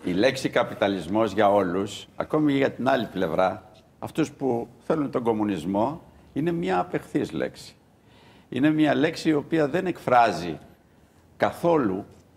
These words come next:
αυτό που έχει γίνει σε όλη την Ευρώπη μετά το Δεύτερο Παγκόσμιο Πόλεμο. Φυσικά λειτουργεί η ελεύθερη αγορά,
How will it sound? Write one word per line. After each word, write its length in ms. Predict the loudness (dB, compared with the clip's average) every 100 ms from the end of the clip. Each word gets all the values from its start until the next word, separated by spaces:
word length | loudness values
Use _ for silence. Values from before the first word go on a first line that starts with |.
| _
αυτό 340 | -6 -4 -2 -2
που 140 | 0
έχει 280 | 0 0 -4
γίνει 640 | -2 0 2 0 -2 -6 -12
σε 200 | -6 0
όλη 240 | 0 0
την 200 | -2 -2
Ευρώπη 680 | -2 0 0 0 -2 -6 -8 -12 -20 -20 -20 _ -10
μετά 320 | -6 0 0
το 100 | 0
Δεύτερο 340 | -2 -4 -4 -8
Παγκόσμιο 500 | -6 -4 -4 -4 -4
Πόλεμο. 500 | -2 -2 -2 -8 -16 -20 -20 -20 -20 -20 -20 -20 -20 -8
Φυσικά 680 | -6 -4 -4 0 2 2 0
λειτουργεί 760 | -4 -2 0 0 2 0 0 -4 -18 -20 -20 -20 -4
η 100 | 2
ελεύθερη 760 | 4 4 2 0 -2 -2 -4 -6 -16 -8
αγορά, 580 | -2 0 2 2 2 0